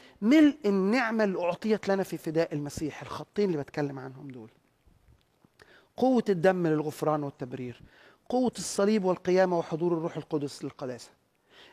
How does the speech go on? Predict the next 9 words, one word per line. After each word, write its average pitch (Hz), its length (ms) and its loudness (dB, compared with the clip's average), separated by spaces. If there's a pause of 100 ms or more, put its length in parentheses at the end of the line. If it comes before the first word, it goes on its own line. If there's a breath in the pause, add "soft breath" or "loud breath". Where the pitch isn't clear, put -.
(120)
اللي 175 120 0
بيديني 185 380 0
شركة 214 480 -2
عميقة 160 540 -2
وشبع 156 520 0
بربنا، 151 600 -4 (520 soft breath)
بيخليني 185 600 -4 (200)
أحتقر - 1500 -8
الخطية - 580 -18